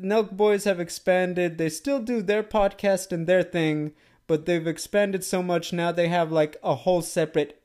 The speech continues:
M M A channel, which is the Full Send,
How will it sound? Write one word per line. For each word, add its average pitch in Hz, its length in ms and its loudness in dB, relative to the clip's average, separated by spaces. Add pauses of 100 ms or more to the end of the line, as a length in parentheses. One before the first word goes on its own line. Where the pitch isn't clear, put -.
M 160 180 0
M 156 180 0
A 147 520 -2 (320)
channel, 139 520 -6 (280)
which 139 280 -8
is 131 180 -6
the 131 140 -4
Full 143 280 -4
Send, 107 520 -10